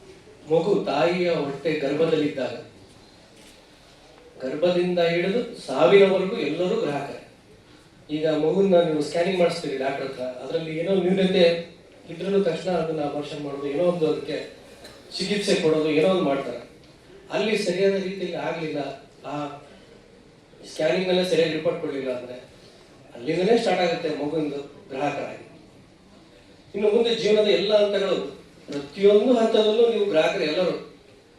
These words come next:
ಯಾರು ಗ್ರಾಹಕರು ಅಲ್ಲೇ ಇಲ್ಲ ಅಂತ ಯಾರು ಹೇಳೋಂಗೇ ಇಲ್ಲ. ನಿಮ್ಮ ಜೀವನ ಅವಶ್ಯಕತೆ ವಸ್ತುಗಳು ಇರ್ಬೋದು,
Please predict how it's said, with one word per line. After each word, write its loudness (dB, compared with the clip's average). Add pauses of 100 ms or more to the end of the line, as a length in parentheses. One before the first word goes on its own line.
(400)
ಯಾರು -2
ಗ್ರಾಹಕರು 0
ಅಲ್ಲೇ 0
ಇಲ್ಲ 2
ಅಂತ -4
ಯಾರು -2
ಹೇಳೋಂಗೇ 2
ಇಲ್ಲ. -2 (840)
ನಿಮ್ಮ 2
ಜೀವನ 0
ಅವಶ್ಯಕತೆ 0
ವಸ್ತುಗಳು 2
ಇರ್ಬೋದು, -2